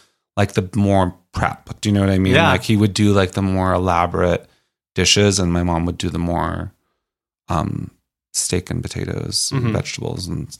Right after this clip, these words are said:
Speaker 1: you know, that kind of thing.
Speaker 2: Did you have, did your parents have dinner parties growing up?
Speaker 1: Yes, they did. They did, indeed. Um,
Speaker 2: Did you, like, wander downstairs and, like, look at all
Speaker 1: I
Speaker 2: the
Speaker 1: think
Speaker 2: grown-ups?
Speaker 1: sometimes we were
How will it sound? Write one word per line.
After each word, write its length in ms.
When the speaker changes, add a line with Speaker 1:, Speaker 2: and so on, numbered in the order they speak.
Speaker 1:
you 100
know, 140
that 100
kind 160
of 40
thing. 220
Speaker 2:
Did 180
you 140
have, 160
did 140
your 100
parents 240
have 160
dinner 240
parties 340
growing 280
up? 200
Speaker 1:
Yes, 680
they 160
did. 260
They 80
did, 440
indeed. 500
Um, 920
Speaker 2:
Did 120
you, 80
like, 140
wander 300
downstairs 720
and, 140
like, 180
look 180
at 60
all 80
Speaker 1:
I 20
Speaker 2:
the 60
Speaker 1:
think 100
Speaker 2:
grown-ups? 120
Speaker 1:
sometimes 360
we 80
were 460